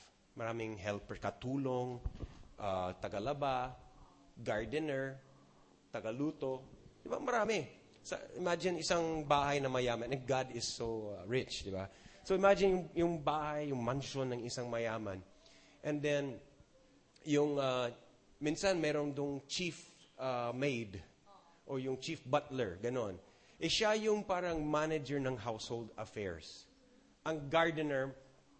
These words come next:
mananagot sa kanya. Okay, siya yung may rank na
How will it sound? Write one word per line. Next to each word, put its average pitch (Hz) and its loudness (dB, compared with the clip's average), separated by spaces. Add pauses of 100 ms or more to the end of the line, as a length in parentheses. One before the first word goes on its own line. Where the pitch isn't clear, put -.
(520)
mananagot 139 4
sa 113 -8
kanya. 104 -2 (800)
Okay, 110 -4
siya - 2
yung 143 2
may 139 4
rank 123 -2
na 113 -4